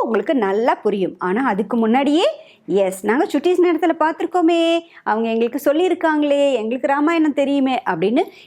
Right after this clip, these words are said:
யார் ராமாயணத்தை பத்தி எந்த கேள்வி கேட்டாலும் டக்கு டக்குன்னு சொல்லிடுவீங்க இல்லையா? சரி, இப்ப நம்ம கதைக்குள்ள போகலாமா? ராமாயண கதையில இப்ப நம்ம என்ன பார்த்துட்டு இருக்கோம் அப்படின்னாக்க,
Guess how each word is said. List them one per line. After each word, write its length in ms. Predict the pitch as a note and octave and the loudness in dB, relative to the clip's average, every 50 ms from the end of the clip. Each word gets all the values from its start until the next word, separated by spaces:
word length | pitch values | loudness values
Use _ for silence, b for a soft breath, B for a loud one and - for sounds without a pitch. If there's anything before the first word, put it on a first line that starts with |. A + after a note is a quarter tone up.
| B | B
யார் 460 | - E3+ F3 A3 B3+ D#4+ G4 C5+ B4 F4 G#3+ | -8 -2 0 0 2 2 2 2 0 0 0
ராமாயணத்தை 580 | F#3+ G3 G3+ B3 D4 F4 F4+ F4+ D#4 A#3+ - | 0 0 0 2 2 2 2 2 0 0 -2
பத்தி 380 | G#3 - G3+ G3 - D#4+ A#3+ F3+ | -6 -6 -6 -2 -2 -2 -2 0
எந்த 340 | F3 F#3+ A#3 C#4 D#4+ F#4+ G4+ | 0 2 2 2 2 2 0
கேள்வி 360 | - - B3+ B3 B3 A#3 A#3 | -2 0 0 0 2 0 -2
கேட்டாலும் 440 | A#3 G3+ F#3+ F#3+ G#3+ B3+ F4+ B4+ - - | -2 -4 -2 -2 0 -2 -2 -4 -4 -8
டக்கு 220 | E4+ F4+ - A4 | -8 -4 -4 -4
டக்குன்னு 360 | - E4 D#4+ - - A#4+ - | -4 -4 -4 -4 -4 -4 -2
சொல்லிடுவீங்க 460 | - A3+ G3+ G3 F3+ F3 E3+ D#3 D#3+ - | -2 -2 0 0 0 0 0 -2 -4 -4
இல்லையா? 480 | - G#3 B3+ D#4 C5+ D#5+ C5 - G3 - b b b _ _ _ _ | -2 0 0 2 2 0 0 -2 -4 -8 b b b _ _ _ _
சரி, 360 | - - F#3 D#3 C#3+ - - B B B B | -2 -2 0 0 -2 -6 -10 B B B B
இப்ப 120 | B - G4+ | B 0 2
நம்ம 260 | G#4+ F#4+ E4+ - B3+ | 2 2 2 2 0
கதைக்குள்ள 260 | C#4 E4 - G4+ F#4 F#4+ | 0 2 2 2 2 2
போகலாமா? 680 | - C4+ D4 D#4+ C#4+ C#4+ C#4 E4+ F#4+ F#4+ D4 G#3 - b b b b _ | 2 0 2 0 0 2 2 2 2 0 -2 -4 -6 b b b b _
ராமாயண 500 | _ G3+ G3+ A3+ C#4 E4 F4+ F#4+ F4+ D4+ | _ -4 -2 0 2 2 4 4 2 2
கதையில 440 | A#3 - G3 F3+ F3+ D#3+ D3+ D#3 F3+ | 0 -2 -2 -2 0 -2 0 0 0
இப்ப 260 | C#4 D#4+ D#4 - A#3+ | 0 0 -2 -2 -2
நம்ம 180 | A3 G3+ F#3+ F3+ | 0 0 2 2
என்ன 320 | D#3+ E3 F3+ B3+ D#4+ A#4+ - | 2 2 4 4 2 2 2
பார்த்துட்டு 360 | - C#4 C#4 C#4 C#4 C#4+ A3+ - | 0 0 0 0 -4 -4 -4 -2
இருக்கோம் 480 | A3+ A3+ A3+ - A3 A3 G#3 G#3+ - - _ F3 | -4 -4 -2 -2 -2 -2 -2 -4 -8 -6 _ -4
அப்படின்னாக்க, 500 | D#3+ D#3+ E3+ F3+ F3+ E3 D3+ D#3+ - - | 0 0 2 2 2 0 -2 -2 0 0